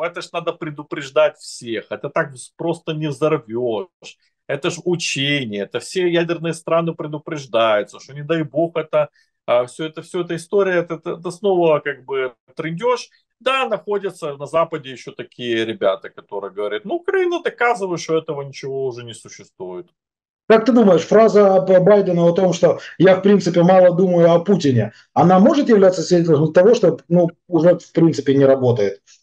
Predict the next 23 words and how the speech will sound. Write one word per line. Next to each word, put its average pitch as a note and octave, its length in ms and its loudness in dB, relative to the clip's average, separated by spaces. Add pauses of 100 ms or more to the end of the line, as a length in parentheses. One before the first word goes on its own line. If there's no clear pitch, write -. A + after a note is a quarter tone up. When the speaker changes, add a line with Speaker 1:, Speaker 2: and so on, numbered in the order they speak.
Speaker 2:
Вся E3 220 4
вот C#3+ 160 2
эта C3 160 4
вот B2 180 2
эскалация, E3+ 560 4
деэскалация, E3+ 640 4
Speaker 1:
Не, - 0 -
не, C#3+ 160 0
Speaker 2:
она D3+ 220 2
не - 0 -
Speaker 1:
работает, C3 720 -2
работает, G3+ 540 -6
конечно, D3 460 -6
но E3 460 0
они F3+ 260 -2
не F#3+ 140 -8
эскалация, G3+ 680 -2
они D#3+ 220 -10
боятся D3+ 640 -4
в - 100 -20
первую C#3 420 -14
очередь, A#2+ 840 -8
э, A2+ 520 -2